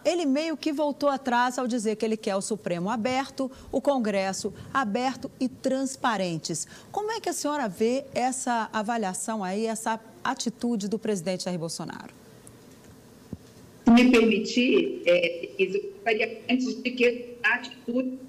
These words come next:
Speaker 2: fica meia dúvida que foi sua. Sorte uma meia dúvida, não representa a vontade da maioria da população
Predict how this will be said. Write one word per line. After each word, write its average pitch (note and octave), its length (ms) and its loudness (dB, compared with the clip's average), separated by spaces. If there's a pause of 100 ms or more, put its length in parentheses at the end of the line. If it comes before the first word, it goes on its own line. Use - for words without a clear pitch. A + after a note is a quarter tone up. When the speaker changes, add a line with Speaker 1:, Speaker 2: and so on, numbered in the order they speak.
Speaker 2:
fica B3 140 0
meia B3+ 340 4
dúvida - 340 -2 (160)
que F#4+ 100 -4
foi - 220 -8 (220)
sua. A3 260 0 (680)
Sorte A#3+ 420 2
uma A#3+ 180 0
meia G#3+ 280 4
dúvida, G3+ 560 -4 (360)
não G#3 180 -10
representa A3 800 0
a - 360 0 (400)
vontade G3+ 680 0 (160)
da F#3 100 0
maioria G3+ 340 2
da - 100 -10 (160)
população F#3+ 440 -2